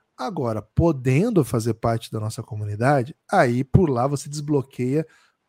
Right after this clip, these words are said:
horas e horas, e, igual aquela música, né, do Renato Russo, horas e horas e horas de muito podcast, né? Assim, hoje em dia não tem mais o telefone, né? Nessa música ele falava, "Toca o telefone,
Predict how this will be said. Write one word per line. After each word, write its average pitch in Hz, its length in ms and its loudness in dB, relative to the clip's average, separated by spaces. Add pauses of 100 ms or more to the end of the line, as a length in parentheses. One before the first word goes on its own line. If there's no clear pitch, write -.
(200)
horas 131 560 4
e 139 80 -2
horas, 110 520 -2
e, 127 40 -6
igual 180 220 -6
aquela 175 180 -6
música, 156 320 -8
né, 135 60 -10
do 127 60 -16
Renato 131 260 -12
Russo, 139 280 -6
horas 143 460 2
e 131 60 0
horas 131 400 0
e 120 60 -2
horas 123 420 0 (560)
de 160 140 -4
muito 185 720 0
podcast, 120 760 -8
né? 113 160 -10 (220)
Assim, 151 380 -10 (480)
hoje 196 140 4
em - 20 0
dia 185 120 6
não 208 100 -2
tem 208 120 2
mais 202 180 0
o - 20 -16
telefone, 208 480 -4
né? 139 80 -2
Nessa 131 240 -6
música 131 300 -4
ele 139 60 -6
falava, 120 240 -2
"Toca - 280 -4
o - 40 -4
telefone, 147 800 0